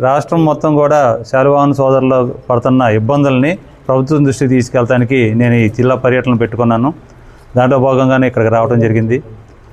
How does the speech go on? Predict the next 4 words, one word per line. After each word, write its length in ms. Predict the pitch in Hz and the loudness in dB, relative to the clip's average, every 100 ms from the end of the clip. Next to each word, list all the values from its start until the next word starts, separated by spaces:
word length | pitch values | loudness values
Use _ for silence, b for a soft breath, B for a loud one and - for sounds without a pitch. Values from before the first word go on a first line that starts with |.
| - - | -10 -4
ప్రధానంగా 680 | 131 151 156 151 151 139 - - - - - - - - - - - - 143 | 0 0 0 2 2 0 -2 -18 -20 -20 -20 -20 -20 -20 -20 -20 -20 -6 -4
పుట్టుక 240 | 139 151 | -2 0
నుంచి 480 | 156 151 151 156 147 | 0 0 0 0 0
చనిపోయేదాకా 800 | 143 135 143 135 139 143 139 107 | 0 2 2 2 0 2 0 0